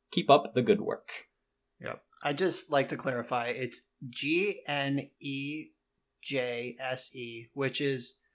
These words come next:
Speaker 2: I'm not making fun of their name. Like, uh, that,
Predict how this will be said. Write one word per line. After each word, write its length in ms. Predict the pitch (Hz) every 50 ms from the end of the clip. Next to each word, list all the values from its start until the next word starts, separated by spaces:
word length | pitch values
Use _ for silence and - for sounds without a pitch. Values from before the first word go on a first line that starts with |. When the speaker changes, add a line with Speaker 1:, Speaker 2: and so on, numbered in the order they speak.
| _
Speaker 2:
I'm 160 | - 165 165 165
not 180 | 180 196 - 180
making 260 | 160 156 151 143 123
fun 160 | - 143 127
of 80 | 117 120
their 100 | 120 120
name. 280 | 117 107 110 107 110
Like, 320 | 117 120 120 113 - - -
uh, 240 | 120 120 120 117 - - - - _ _ _ _ _ _ _ -
that, 200 | 147 151 156